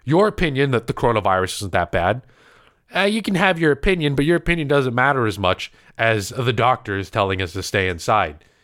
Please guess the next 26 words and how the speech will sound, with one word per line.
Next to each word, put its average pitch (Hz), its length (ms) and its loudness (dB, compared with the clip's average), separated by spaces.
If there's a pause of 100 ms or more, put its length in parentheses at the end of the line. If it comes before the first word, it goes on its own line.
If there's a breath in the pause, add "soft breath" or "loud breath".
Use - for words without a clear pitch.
(200 soft breath)
Idiots. 95 520 -4 (320)
Get 190 140 2
inside. 113 400 -6 (140)
Anyway. 120 340 -4 (1120)
So, 135 340 -2 (380 soft breath)
in 185 120 2
a 185 40 2
similar 156 380 2
light, 107 320 2
uh, 101 300 0 (340)
you 110 80 -4
know, 95 60 -4
people 90 260 -10
who 95 60 -8
don't 87 180 0
own 82 140 -4
V 85 120 -4
R 80 120 0
probably 87 240 -6
shouldn't, 80 300 -12 (920)
shouldn't 92 300 -12
be, 95 160 -4
uh, 87 160 -4
saying 110 360 -2
things 101 320 -4
like, 95 300 0